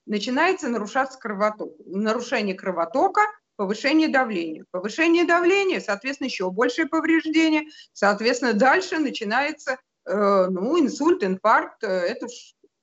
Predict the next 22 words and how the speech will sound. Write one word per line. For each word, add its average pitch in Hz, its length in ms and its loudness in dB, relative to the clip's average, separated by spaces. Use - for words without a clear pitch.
к-, - 240 -18
кому 240 300 0
как 262 240 -2
повезет, 233 580 -8
да? 302 140 -2
Все. - 180 -10
Это 339 540 0
причина 285 560 -4
смертности 247 760 -2
номер 233 460 0
один 214 460 -2
вообще 190 460 -4
во 190 160 -4
всем 202 260 -4
мире. 185 280 -4
Э, 214 100 6
в 220 200 0
основном 302 420 2
это 202 180 -4
цивилизованные 214 640 -2
страны, 147 360 -12
а, 190 800 4